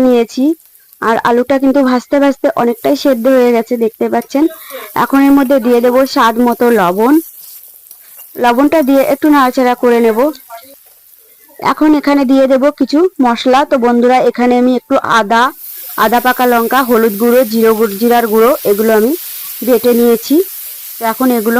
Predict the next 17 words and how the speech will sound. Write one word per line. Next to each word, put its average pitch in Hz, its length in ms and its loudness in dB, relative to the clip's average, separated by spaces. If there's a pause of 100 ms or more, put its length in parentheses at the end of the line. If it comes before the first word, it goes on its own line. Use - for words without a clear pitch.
মশলার 240 320 -4
সঙ্গে 254 260 2
মিশিয়ে 240 360 -2
খুব 294 180 0
ভালো 240 220 2
করে 226 120 2 (120)
কষিয়ে 220 360 0
নিতে 247 220 -2
হবে। 247 160 0 (120)
যতক্ষণ 277 480 -2
না 262 60 2 (100)
মশলা 226 340 -2
থেকে 262 160 -2 (100)
তেল 247 180 2 (100)
ছেড়ে 240 260 0
দেয়, 277 140 0 (340)
ততক্ষণ 247 420 0